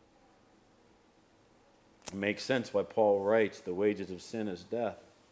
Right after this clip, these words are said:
Sin is deceitful. Sin promises. What sin promises will bring us, provide the greatest joy,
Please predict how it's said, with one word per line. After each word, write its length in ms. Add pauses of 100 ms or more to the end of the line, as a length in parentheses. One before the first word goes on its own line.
(2500)
Sin 260
is 120
deceitful. 640 (960)
Sin 520 (580)
promises. 880
What 320
sin 340
promises 640
will 120
bring 520
us, 540 (1500)
provide 600
the 60
greatest 600
joy, 440